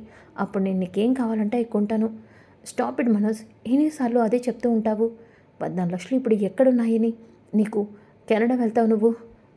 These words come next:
"అది కాదు రోహిణి." "మనోజ్, ఒకసారి నువ్వు ఒక అమ్మాయి చేతిలో మోసపోయానని చెప్పావు కదా, ఆ అమ్మాయి వివరాలు నీకు తెలుసా?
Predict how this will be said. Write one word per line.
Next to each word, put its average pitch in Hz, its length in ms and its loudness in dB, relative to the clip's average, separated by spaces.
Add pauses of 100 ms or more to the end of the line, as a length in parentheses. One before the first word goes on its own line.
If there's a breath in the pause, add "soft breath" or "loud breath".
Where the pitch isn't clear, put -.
(140)
"అది 202 180 0
కాదు 262 220 4
రోహిణి." 208 500 0 (400 soft breath)
"మనోజ్, 190 380 0 (540)
ఒకసారి 196 400 -2
నువ్వు 254 200 2
ఒక 214 140 -4
అమ్మాయి 208 360 2
చేతిలో 240 200 0
మోసపోయానని 233 640 0
చెప్పావు 220 220 -2
కదా, 202 220 -2 (600 loud breath)
ఆ 196 80 0
అమ్మాయి 196 360 2
వివరాలు 226 360 0
నీకు 220 160 0
తెలుసా? 220 420 -2